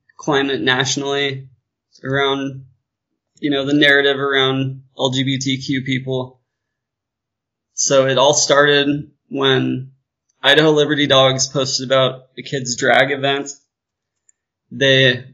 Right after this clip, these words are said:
basically were trying to frame it as if it was, like, you know, some kind of sexual, like, adult show. And the kids were in danger and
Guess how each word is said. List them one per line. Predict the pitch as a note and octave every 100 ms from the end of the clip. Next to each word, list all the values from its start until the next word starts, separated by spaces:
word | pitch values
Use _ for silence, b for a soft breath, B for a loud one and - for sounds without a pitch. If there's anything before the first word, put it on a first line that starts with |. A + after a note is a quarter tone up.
| _ _ _ _
basically | D#3+ F3+ - G#3 F#3
were | D#3
trying | C#3 D3+ D3
to | C#3
frame | - C#3 C3+ C#3
it | C3+ C3 - _ _ _
as | - D3 C3+
if | C#3+
it | C#3+ B2+
was, | C#3 B2
like, | C#3 C3 C3 _ _ _
you | - C3+
know, | B2+ A#2+ A#2 - _ _ _ - -
some | - - C#3+
kind | D#3
of | C#3
sexual, | - C3+ C3 C#3 C3 B2+
like, | B2 A#2 -
adult | C3+ C3 C3 B2+
show. | - - B2 B2+ B2+ - _ _ _ _ _ _ _ -
And | B2+ B2+ B2 B2 A#2+ _ _ _ _
the | C#3+ D3+
kids | - E3 C3+
were | D3
in | D3 C#3+
danger | C#3+ C#3+ C#3 C#3 C#3 C#3
and | C#3 B2 B2+ B2 A#2+